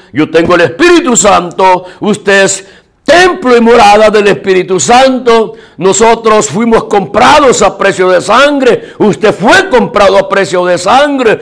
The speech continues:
Reconocimos solamente un Señor,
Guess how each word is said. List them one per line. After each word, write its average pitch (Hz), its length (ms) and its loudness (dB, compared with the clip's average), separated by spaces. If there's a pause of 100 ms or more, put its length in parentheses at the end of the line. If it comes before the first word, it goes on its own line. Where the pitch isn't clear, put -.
(160)
Reconocimos 202 920 0
solamente 185 560 -2
un 339 280 2
Señor, 190 600 0